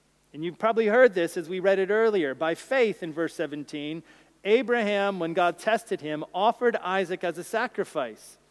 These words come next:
He who had embraced the promises was about to sacrifice his one and only son, even though God had said to him, "It is through Isaac that your offspring will be reckoned."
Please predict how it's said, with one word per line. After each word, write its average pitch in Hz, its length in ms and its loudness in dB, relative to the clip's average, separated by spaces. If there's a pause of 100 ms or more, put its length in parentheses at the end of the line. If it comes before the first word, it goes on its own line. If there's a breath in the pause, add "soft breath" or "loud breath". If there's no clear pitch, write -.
(680 soft breath)
He 240 220 0
who 220 160 4
had 190 140 6
embraced 185 480 0
the 247 80 -2
promises 180 600 -2
was 139 120 -10
about 202 380 -2
to 175 80 -6
sacrifice 170 760 -4
his 143 160 -10
one 208 320 0
and 233 140 -2
only 190 320 0
son, 190 480 -6 (760 soft breath)
even 202 300 -2
though 185 160 4
God 196 300 2
had 180 100 -2
said 208 320 0
to 160 100 -2
him, 143 280 -6
"It 165 100 -8
is 175 140 0
through 175 240 -6
Isaac 202 540 -2
that 180 160 -2
your 170 220 -4
offspring 165 600 -4
will 147 140 -8
be 151 160 -6
reckoned." 170 640 -8